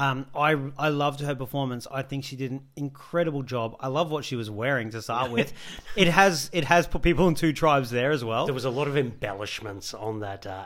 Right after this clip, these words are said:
Speaker 2: outfit, I'll give it that. It looked like kind of black seaweed at one point. I don't
Speaker 1: It was
Speaker 2: know.
Speaker 1: kind of like, was it rubbery?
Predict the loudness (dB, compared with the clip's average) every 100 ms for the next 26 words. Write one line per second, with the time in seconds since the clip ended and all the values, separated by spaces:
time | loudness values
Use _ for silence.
0 | -6 -6 -6 -10 -12 -10 -8 -8 -10 -12
1 | -10 -6 -6 -4 -4 -4 -8 -10 -8 -8
2 | -8 -8 -8 -8 -8 -8 -10 -14 -12 -10
3 | -8 -6 -6 -2 0 2 2 4 6 4
4 | 2 0 0 0 2 4 4 2 0